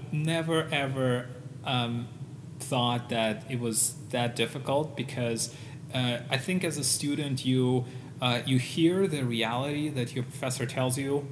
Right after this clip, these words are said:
and our professor told us multiple times, the job search takes six months, and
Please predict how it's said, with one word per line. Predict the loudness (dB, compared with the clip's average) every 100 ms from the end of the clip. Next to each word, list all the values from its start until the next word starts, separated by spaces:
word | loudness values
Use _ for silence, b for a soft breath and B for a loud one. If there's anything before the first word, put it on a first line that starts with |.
| -10 -4
and | -4 -4 -6 -2
our | -2
professor | 0 -2 -2 -2
told | -4 -4 -2
us | -2 -2
multiple | -2 -2 -4 -8
times, | -4 -2 0 -2 B B -8
the |
job | -6 -4 -4 -4
search | -4 -4 -6 -8 -10 -8
takes | -2 0 4
six | 2 2 -2 0
months, | 2 2 2 -4 B B B -4
and | -2 0 0 -2